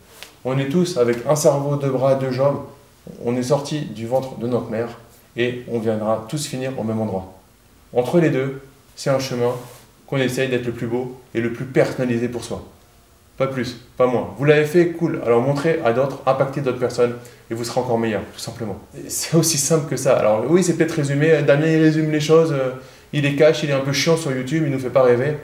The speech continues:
Bah oui, mais c'est la vie, euh, mes amis. C'est, c'est ça qui vous permet de réussir. C'est pas le rêve. Le rêve, c'est bien pour dormir. Mais dans la vé-, là, vous êtes en train de, <laughs> vous êtes réveillé, euh, sur YouTube. Donc, euh, autant, autant enfoncer des portes et se bouger. Ok, les amis ?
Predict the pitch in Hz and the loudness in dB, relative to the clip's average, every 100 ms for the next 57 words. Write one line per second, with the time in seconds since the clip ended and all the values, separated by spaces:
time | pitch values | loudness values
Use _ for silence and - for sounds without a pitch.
0 | - - - - 120 151 127 117 127 117 | -14 -20 -14 4 4 6 0 -2 4 4
1 | 120 139 113 110 110 110 110 98 101 104 | 4 0 -2 -2 -2 -2 -4 -8 -8 -8
2 | 104 101 - - - 117 160 139 120 113 | -10 -14 -20 -12 -6 4 4 4 -2 -2
3 | 123 117 113 127 123 - - - - _ | -2 -2 -2 -2 -6 -10 -18 -20 -20 _
4 | - 110 135 143 123 117 127 101 104 127 | -8 -2 2 4 4 6 4 4 2 2
5 | - 117 127 120 113 104 131 135 - 113 | 2 0 0 2 2 2 0 -2 -4 0
6 | 113 110 107 113 127 127 120 120 117 123 | 2 2 0 0 2 2 2 -2 -2 -2
7 | 117 117 - - - - - - - 135 | -2 -4 -8 -18 -16 -14 -14 -20 -6 0
8 | 143 147 143 170 165 139 123 135 131 131 | 2 2 4 6 6 4 0 -2 -4 -2
9 | 120 113 113 113 127 151 147 - - - | -2 -4 -2 -2 2 4 4 0 -12 -20
10 | - 104 - 120 120 143 139 120 - 127 | -20 -20 -14 -8 0 0 0 -2 -4 -6
11 | 131 120 143 131 - 123 117 - - 113 | -2 0 0 0 0 -2 -2 -4 -6 -4
12 | 123 131 123 - - - _ 139 196 175 | -6 -6 -8 -10 -18 -20 _ -2 2 4
13 | 170 208 | 4 2